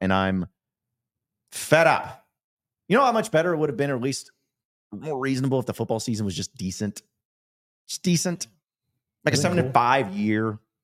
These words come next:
Speaker 1: It would have been not so good. People would have been mad, but at least holding it over. Baseball has to save everything. Everything they have to save us.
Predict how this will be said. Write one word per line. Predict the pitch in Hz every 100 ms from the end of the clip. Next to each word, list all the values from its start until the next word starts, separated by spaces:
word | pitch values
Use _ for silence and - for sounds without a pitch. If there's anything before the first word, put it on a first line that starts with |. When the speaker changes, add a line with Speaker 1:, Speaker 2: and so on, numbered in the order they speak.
| _ _ _ _ _ _ _ -
Speaker 1:
It | 294
would | 277
have | 147 -
been | 151 117 110 -
not | - -
so | 107
good. | 80 90 85
People | 104 95
would |
have | 85 82
been |
mad, | 113 240 208 185
but | 170
at | 165
least | 151 _ _ _ -
holding | 160 156 135
it |
over. | 160 254 214 220 - _ _ _ _ _ _ _ _ _ _ _ _ _ _ -
Baseball | 127 180 - 104
has | 107 -
to | 92
save | - 107 110 113 107 - - _ _ _ _ _ _ _ _ _
everything. | - 85 78 69 - - _ _ _ _ _ _ _ _ _ -
Everything | 90 98 101 95 92 87 - 80 76 87 - -
they | 80
have | 76 -
to | -
save | - 73 -
us. | - -